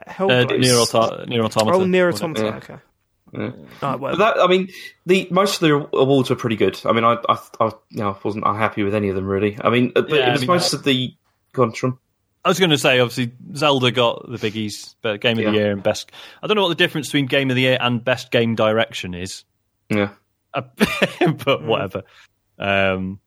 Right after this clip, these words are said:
Speaker 2: yeah, What Remains of Edith Finch got Best Narrative. That was cool.
Speaker 3: Yeah.
Speaker 2: Uh, Cuphead got Best Art Direction. I'm just reading them all out now. I'm gonna stop. But yeah,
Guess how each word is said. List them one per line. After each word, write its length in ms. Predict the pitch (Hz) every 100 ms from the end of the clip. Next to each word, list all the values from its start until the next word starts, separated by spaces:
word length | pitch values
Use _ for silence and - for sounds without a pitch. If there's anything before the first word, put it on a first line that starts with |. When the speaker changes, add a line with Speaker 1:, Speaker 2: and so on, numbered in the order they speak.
| _ _ -
Speaker 2:
yeah, 140 | 185
What 160 | 156 151
Remains 260 | 156 147
of 60 | 131
Edith 220 | 143 135
Finch 320 | - 151 - -
got 300 | 107 - -
Best 200 | 110 -
Narrative. 380 | 113 107 92
That 120 | 104 98
was 100 | -
cool. 200 | - 139
Speaker 3:
Yeah. 140 | 139 101 _ _ _ _ _ _ -
Speaker 2:
Uh, 440 | 95 95 92 92 -
Cuphead 500 | 110 - 104 95 -
got 180 | 101 -
Best 200 | 95 139
Art 160 | 131
Direction. 480 | 127 123 - 120 110
I'm 100 | 101
just 140 | 101 98
reading 220 | 98 92
them 100 | 90
all 140 | 90
out 120 | 90 90
now. 60 |
I'm 80 | 87
gonna 120 | 90
stop. 320 | - 95 -
But 160 | - 95
yeah, 220 | 117 107